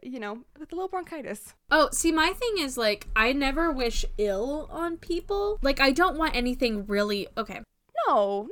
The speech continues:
Speaker 1: no.
Speaker 2: I never want anything really bad to happen. Like, I don't hope that you, like, like, that someone you love gets really
Speaker 1: Oh,
Speaker 2: sick.
Speaker 1: no, that's
Speaker 2: I don't
Speaker 1: awful.
Speaker 2: hope that you get really sick. But do I hope that they never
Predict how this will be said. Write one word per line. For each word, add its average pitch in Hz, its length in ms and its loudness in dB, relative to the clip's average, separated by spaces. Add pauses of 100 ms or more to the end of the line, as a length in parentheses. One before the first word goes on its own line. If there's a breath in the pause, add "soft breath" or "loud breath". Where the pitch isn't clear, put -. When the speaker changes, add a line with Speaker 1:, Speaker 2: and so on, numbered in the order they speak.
Speaker 1:
no. 285 180 0
Speaker 2:
I 277 160 8
never 285 340 4
want 320 260 4
anything 247 580 0
really 208 260 0
bad 190 360 -2
to 202 80 -2
happen. 143 500 -10
Like, 226 220 -2
I 220 80 2
don't 254 280 4
hope 220 280 0
that 220 260 -4
you, 214 220 -4
like, 196 520 -4
like, 214 280 -8
that 196 180 -2
someone 208 280 -2
you 202 120 -2
love 196 240 -2
gets 196 220 -8
really 196 260 -4
Speaker 1:
Oh, 339 180 4
Speaker 2:
sick. 320 80 -4
Speaker 1:
no, 311 180 -2
that's 233 200 -4
Speaker 2:
I 214 100 2
don't 226 140 4
Speaker 1:
awful. 233 100 0
Speaker 2:
hope 269 120 2
that 320 120 2
you 330 120 0
get 262 160 0
really 202 180 -4
sick. 151 260 -4 (340 loud breath)
But - 260 2
do 330 220 4
I 403 200 8
hope 240 460 0 (560)
that 226 240 2
they 240 120 2
never 226 800 0